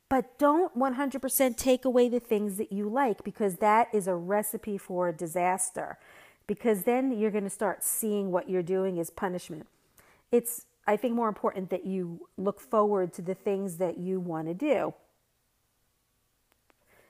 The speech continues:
It's all about, you know, changing your behavior. That's what's most important.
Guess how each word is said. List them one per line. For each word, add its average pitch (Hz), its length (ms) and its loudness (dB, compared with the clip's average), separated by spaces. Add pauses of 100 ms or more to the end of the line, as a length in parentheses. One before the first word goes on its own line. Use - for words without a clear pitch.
(320)
It's - 100 -8
all 466 200 -4
about, 220 420 2 (1300)
you 180 100 -10
know, 170 100 -6
changing 202 680 -6 (640)
your 185 100 -6
behavior. 175 800 -4 (680)
That's 269 280 -2
what's 453 240 -8
most 190 360 -2
important. 175 540 -4